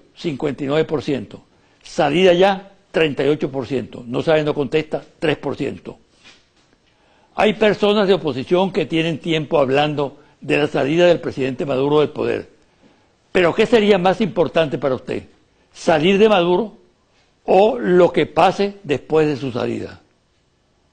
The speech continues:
Lo que pase después de su salida, cincuenta y ocho por ciento. Treinta y dos por ciento, salir de Maduro ahora.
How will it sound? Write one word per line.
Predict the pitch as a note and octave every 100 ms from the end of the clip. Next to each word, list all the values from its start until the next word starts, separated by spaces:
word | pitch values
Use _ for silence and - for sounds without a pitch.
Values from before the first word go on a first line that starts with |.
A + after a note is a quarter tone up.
| _ _ _
Lo | - D3
que | C#3+
pase | A2 D3 E3+ F#3+
después | D3+ - D#3+ D#3 - _ _ _
de | C3+
su | A#2 A#2
salida, | A#2 C3 E3 E3
cincuenta | - C#3+ C3+ B2
y | C3+
ocho | B2 -
por | B2+ G#2+
ciento. | A#2 - - - _ _ _ _ _ _ _ _ _ _ _ _ _
Treinta | - D3 C3+ C3
y |
dos | D3+
por | E3+ D#3
ciento, | D#3 E3+ C#3 D#3 D#3+ _
salir | - C#3+ C3 D3
de | D3+
Maduro | C#3 B2 C3+ C3+ - _ _ _
ahora. | - A#2 A#2 -